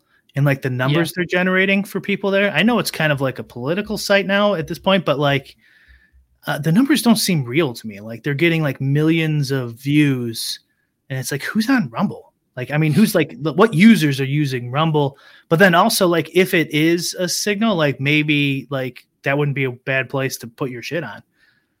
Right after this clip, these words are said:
Speaker 1: Like,
Speaker 2: Yeah.
Speaker 1: it's a lot easier to get, uh, in a, in a less competitive environment to get followers and views, et cetera, and get up that huge following than in, in such a saturated market like YouTube. It's hard to get six hundred sixty thousand followers.
Speaker 2: Well, Br-,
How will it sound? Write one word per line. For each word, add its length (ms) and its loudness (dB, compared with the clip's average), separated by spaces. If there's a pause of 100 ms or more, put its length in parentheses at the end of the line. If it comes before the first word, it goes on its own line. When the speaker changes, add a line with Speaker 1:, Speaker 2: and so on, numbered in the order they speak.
(200)
Speaker 1:
Like, 80 -4
Speaker 2:
Yeah. 160 -8 (260)
Speaker 1:
it's 140 -4
a 20 2
lot 160 2
easier 300 0
to 80 -6
get, 360 -2 (720)
uh, 60 -12
in 180 -6
a, 180 -2
in 120 -8
a 40 -6
less 220 -2
competitive 460 -4
environment 500 -4
to 80 -16
get 320 -10 (160)
followers 580 -8
and 120 -16
views, 360 -4
et 100 -16
cetera, 500 -6 (800)
and 100 -4
get 180 0
up 180 -6
that 140 -8
huge 260 -12
following 420 -2
than 160 -8
in, 200 -12
in 160 -8
such 240 -8
a 40 -6
saturated 580 -4
market 320 -6
like 160 -14
YouTube. 400 -8
It's 140 -14
hard 240 0
to 60 -6
get 180 -6
six 180 -6
hundred 300 -8
sixty 280 -8
thousand 380 -6
followers. 480 -10 (800)
Speaker 2:
Well, 200 -6
Br-, 180 -18